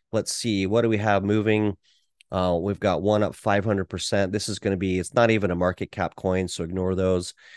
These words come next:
We, uh, we could see, well, before we get into this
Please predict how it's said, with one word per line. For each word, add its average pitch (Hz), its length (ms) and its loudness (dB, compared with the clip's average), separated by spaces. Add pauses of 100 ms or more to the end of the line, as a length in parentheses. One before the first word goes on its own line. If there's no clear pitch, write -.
(280)
We, 90 840 -4
uh, 82 260 -6
we 85 160 -8
could - 200 -18
see, 90 460 -4
well, 104 180 0
before 156 340 -2
we 143 80 2
get 110 180 4
into 104 220 2
this 78 760 -6